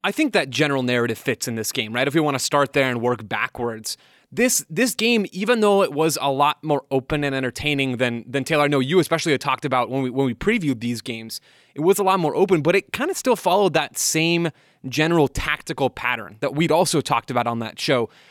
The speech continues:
This idea of Sweden being more comfortable when they're not having to be the protagonists. And I, I think that really played out in this match. You saw just, just seconds into this game, just minutes into this game,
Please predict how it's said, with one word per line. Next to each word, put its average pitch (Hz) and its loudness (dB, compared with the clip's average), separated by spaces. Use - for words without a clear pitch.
This 175 0
idea 185 2
of 156 0
Sweden 180 -2
being 151 0
more 135 2
comfortable 135 0
when 147 2
they're 147 4
not 139 0
having 135 -2
to 127 -2
be 131 0
the 127 -2
protagonists. 139 -6
And 160 -4
I, 165 -2
I 175 0
think 208 -2
that 226 0
really 180 -2
played 156 0
out 180 -2
in 151 -2
this 131 -2
match. 185 -4
You 170 -6
saw 233 2
just, 226 -2
just 196 0
seconds 190 0
into 151 2
this 127 -2
game, 190 0
just 139 -2
minutes 165 0
into 147 0
this 131 -2
game, 147 -2